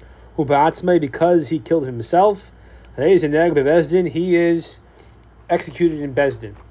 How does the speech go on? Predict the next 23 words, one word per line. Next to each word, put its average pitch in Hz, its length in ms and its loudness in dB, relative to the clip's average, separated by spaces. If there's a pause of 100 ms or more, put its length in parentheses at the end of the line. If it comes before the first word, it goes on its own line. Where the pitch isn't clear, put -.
(160)
if - 140 -8
convicted. 139 480 -4 (640)
If 180 220 6 (1800)
someone 165 260 -2
hires 165 380 -2
someone 160 140 -2
else 208 220 2
to 170 80 0
kill 120 220 -2
his 110 120 -10
fellow, 110 380 -8 (480)
or 147 80 2
he, 147 60 0 (1400)
he 151 280 -4
hires 160 460 -2
his, 160 300 -4
he 147 80 -12
sends 156 300 -8
his 156 120 -12
slaves 202 380 -4
to 147 80 -8
kill 117 220 -10
him. 98 160 -18